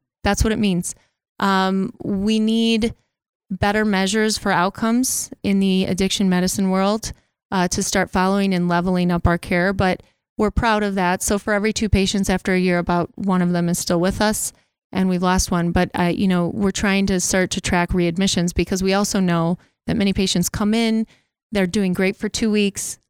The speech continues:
all of a sudden they get incarcerated from a warrant that was out, they may be gone for six months and all of a sudden they're coming back. Uh, there's multiple situations. It's a very transient population at times. They're moving all over the country depending on their family situation.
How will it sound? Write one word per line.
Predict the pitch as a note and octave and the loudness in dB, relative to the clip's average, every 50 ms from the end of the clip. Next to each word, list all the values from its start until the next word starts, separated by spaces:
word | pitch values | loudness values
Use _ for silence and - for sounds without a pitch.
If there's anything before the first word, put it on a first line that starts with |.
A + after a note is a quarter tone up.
| _ _ _ - | _ _ _ -2
all | F#3+ F#3+ | 0 0
of | F#3 | 0
a | G3 | 0
sudden | - - G3+ F#3+ F#3+ F#3 | 0 0 0 2 2 2
they | F3+ F3+ | 2 2
get | F3 F#3 F#3 F3+ | 2 2 2 0
incarcerated | F3+ F3 - F#3+ F3+ F3+ - - F#3+ F#3 F#3 F3+ F#3 F#3 F3+ | 0 0 0 0 0 0 0 0 0 0 2 2 0 0 -2
from | - - G3 F3+ | -2 -2 -2 0
a | F3+ | 0
warrant | F3 F3 F3+ F#3 F#3 F3+ F3+ - | 0 0 0 0 0 0 0 0
that | - F#3 F3+ | 0 0 0
was | D#3 F#3 F3 | 0 0 0
out, | G3 F3+ F3 F3 F3 E3+ - _ _ _ _ _ _ _ _ - | 2 2 2 2 2 0 -4 _ _ _ _ _ _ _ _ -4
they | F#3 F#3 | -2 0
may | F#3 F3+ F3+ | 2 2 2
be | F3 F#3 F3 | 0 0 0
gone | - F#3 F3 F3+ F#3 | 0 0 2 2 0
for | F3+ - - F3+ E3+ E3+ E3+ F3+ F#3 | 0 0 0 0 2 2 2 0 -2
six | F#3 - - F#3+ - - - | -2 -4 -4 -4 -4 -2 -2
months | G3+ F#3 F#3 F#3 F3+ - - | 0 2 2 0 0 0 0
and | F#3 F3+ | 0 2
all | F3 F3+ | 2 2
of | F3+ | 0
a | F3 | 0
sudden | F3 - F3 F3 F3 | -2 -2 -2 -2 -2
they're | F3 F3 | -4 -4
coming | F3 - F#3+ E3+ E3+ E3+ E3+ | -4 -4 -2 0 0 2 2
back. | E3+ F#3+ F#3+ F3+ F3+ F#3 F3+ - - - - - | 2 2 2 2 2 0 -2 -4 -12 -10 -4 -2
Uh, | F#3+ F3+ E3+ E3+ E3 - | 0 2 2 0 -2 -2
there's | - F#3 F3+ F3 | -2 0 0 0
multiple | F#3 F3+ F3+ F3+ F3 - - F#3+ | 2 0 0 0 -2 -2 -4 -4
situations. | F3+ - F3+ E3+ - - F3 E3+ F3 F3+ - F3+ E3+ F3 - | -2 -2 -4 -4 -4 -4 -2 -2 -2 -2 -2 0 -2 0 -2
It's | F3+ - | -2 -2
a | - | -2
very | F3 F#3 F3+ F3 | -2 -2 -2 -2
transient | E3+ - F#3+ F3+ F3+ F#3 F#3 - F#3 F3 F3 | -2 -2 0 0 0 0 0 0 -2 -2 0
population | - F#3 F3 F3+ - F3+ F3+ F#3 F3+ F3 - F#3 F3 | 0 0 0 0 0 0 0 0 0 0 0 0 -2
at | E3+ - | -2 -2
times. | - F#3+ E3+ E3+ F3 F3 F3 - | -2 -2 0 0 0 0 -2 0
They're | - E3+ | -2 0
moving | E3+ F3+ F3+ F3+ F3+ F3 | 0 0 0 0 -2 -2
all | E3+ E3 E3+ E3+ | -4 -4 -4 -4
over | E3+ F3 E3 | -4 -4 -2
the | E3+ E3+ E3+ D#3+ - | -2 -2 -2 -2 -2
country | - F#3 F3+ - - F#3 F3 | -2 -2 -2 0 0 0 0
depending | E3+ E3+ - G3 F3+ F3 | 0 -2 -2 -4 -4 -2
on | E3+ | -2
their | E3+ E3 E3+ - - G3 | -2 -4 -4 -4 -2 0
family | F#3 F#3 F#3 F#3 | 2 2 2 2
situation. | F3 - F#3 F3 - F#3 F3+ F3+ F3+ F#3 - F#3+ F3+ F3+ F3+ | 0 -2 -4 -4 -2 -2 0 0 0 0 0 0 -2 -2 -2